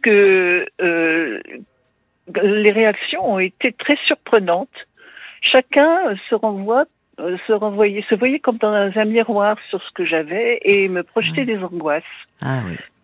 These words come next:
Speaker 2: oui.
Speaker 1: Alors, j'ai trouvé ça insupportable.
Speaker 2: Oui.
Speaker 1: Et c'est, j'étais vraiment confrontée à ça en me demandant, « Mais comment je vais faire ? »
Speaker 2: Oui.
Speaker 1: Alors, j'ai trouvé une astuce. D'abord, la première, ça a été de faire un mail collectif,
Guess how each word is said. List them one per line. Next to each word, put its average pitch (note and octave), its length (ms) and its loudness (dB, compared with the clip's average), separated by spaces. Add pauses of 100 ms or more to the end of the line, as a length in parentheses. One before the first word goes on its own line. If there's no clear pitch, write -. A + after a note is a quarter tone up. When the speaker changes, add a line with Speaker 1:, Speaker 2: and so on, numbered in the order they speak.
(120)
Speaker 2:
oui. A#2+ 140 -4
Speaker 1:
Alors, F#3 560 4
j'ai E3+ 180 0
trouvé - 280 -4
ça C3+ 140 2 (120)
insupportable. A#3 920 0 (420)
Speaker 2:
Oui. D#3 160 2
Speaker 1:
Et G3 160 4
c'est, - 140 -8
j'étais A3+ 260 2
vraiment C#4 320 2
confrontée A#3 560 0
à G3 60 4 (100)
ça G4 100 2
en F4 60 -2
me B3 80 0
demandant, « A3 340 2
Mais G3+ 120 0 (120)
comment D4 300 2
je C#4+ 120 4
vais G#3 100 4
faire ? » - 520 -4 (520)
Speaker 2:
Oui. G3+ 160 0
Speaker 1:
Alors, G#3+ 220 6
j'ai A#3 140 0
trouvé B3 260 0 (100)
une G#3+ 200 -2
astuce. G#3+ 640 0
D'abord, G#3 480 2 (200)
la F3+ 200 -2
première, A3 460 0 (120)
ça G#3+ 60 6
a G3 40 8
été G3 240 -4
de F#3 120 -2
faire - 180 -2
un F#3 140 4
mail A#3 260 0
collectif, - 640 -4